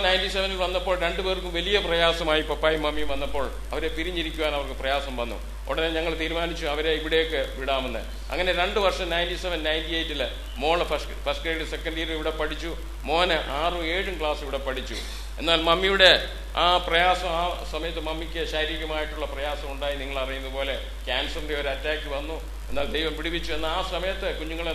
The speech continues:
നോക്കുവാൻ പ്രയാസമായതുകൊണ്ട് ഞാൻ വന്ന, ഞങ്ങൾ വന്ന് കുഞ്ഞുങ്ങളെ തിരിച്ചു കൊണ്ടുപോവുകയായിരുന്നു. പപ്പായ്ക്ക് അവരെ വിടുവാൻ മനസ്സില്ലായിരുന്നു, അവർക്ക് വരാനും മനസ്സില്ലായിരുന്നു. എന്നാൽ ദൈവത്തിൻ്റെ പ്ലാൻ എന്ന് പറയട്ടെ, അങ്ങനെയൊക്കെ കുഞ്ഞുങ്ങൾക്ക് വളരെയധികം അവരിൽ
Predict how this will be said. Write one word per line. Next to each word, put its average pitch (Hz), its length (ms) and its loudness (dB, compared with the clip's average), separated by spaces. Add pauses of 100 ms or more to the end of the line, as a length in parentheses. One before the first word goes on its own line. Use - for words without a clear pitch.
നോക്കുവാൻ 156 360 -2
പ്രയാസമായതുകൊണ്ട് 151 680 -2 (100)
ഞാൻ 143 100 -4 (100)
വന്ന, 143 280 -4
ഞങ്ങൾ 135 160 -2 (120)
വന്ന് 120 200 -2 (480)
കുഞ്ഞുങ്ങളെ 135 380 -4
തിരിച്ചു 147 280 -6
കൊണ്ടുപോവുകയായിരുന്നു. 117 760 -4 (580)
പപ്പായ്ക്ക് 151 420 -2
അവരെ 151 200 0
വിടുവാൻ 165 340 -2
മനസ്സില്ലായിരുന്നു, 160 680 0 (840)
അവർക്ക് 175 280 0
വരാനും 202 380 4
മനസ്സില്ലായിരുന്നു. 127 720 0 (920)
എന്നാൽ 147 220 12 (180)
ദൈവത്തിൻ്റെ 151 440 10
പ്ലാൻ 143 240 10
എന്ന് 139 160 2
പറയട്ടെ, 135 420 6 (800)
അങ്ങനെയൊക്കെ 165 440 2 (260)
കുഞ്ഞുങ്ങൾക്ക് 156 560 0
വളരെയധികം 180 680 4 (280)
അവരിൽ 160 220 0